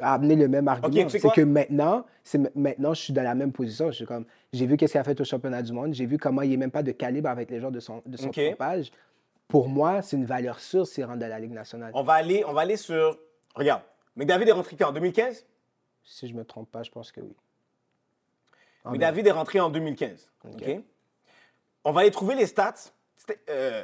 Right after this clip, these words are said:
Speaker 2: à moins que tu t'en souviens, là.
Speaker 1: Il, il est rentré dans une année qui était pas complète parce que je sais qu'il avait fait quarante-cinq points en quarante-huit matchs. Fait que c'est
Speaker 2: OK, non, mais moi, je vais aller en deux mille quatorze.
Speaker 1: Ok.
Speaker 2: Qui était, on va dire, tu sais, dans les, dans les top scoreurs de la Ligue. Caulfield, là, tu le mets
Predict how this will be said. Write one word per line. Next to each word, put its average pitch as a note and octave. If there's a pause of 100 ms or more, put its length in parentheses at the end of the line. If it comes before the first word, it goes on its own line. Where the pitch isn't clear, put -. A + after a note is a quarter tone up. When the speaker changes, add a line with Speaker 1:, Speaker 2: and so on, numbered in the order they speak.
(120)
Speaker 2:
à B2
moins F#3+
que F#3+
tu -
t'en E3+
souviens, D3+
là. G3
Speaker 1:
Il, C3+
il C#3+
est C#3
rentré C#3
dans E3
une C#3
année C3
qui -
était B2
pas B2
complète B2
parce A#2+
que -
je A2+
sais C#3
qu'il B2+
avait A2+
fait B2
quarante-cinq A#2
points A#2
en -
quarante-huit G#2
matchs. G2+
Fait A#2
que -
c'est A2+
Speaker 2:
OK, D3
non, E3
mais F#3+
moi, A3+
je G#3+
vais G3+
aller G#3
en G#3+
deux F#3
mille F#3+
quatorze. D#3
Speaker 1:
Ok. A#2+
Speaker 2:
Qui A#3+
était, G3+ (260)
on C#3+
va D#3
dire, D3+
tu -
sais, -
dans A#3
les, F3+
dans D3+
les E3+
top -
scoreurs F3+
de D#3
la C#3+
Ligue. A2+ (340)
Caulfield, A#3
là, F3+ (360)
tu -
le E3
mets F#3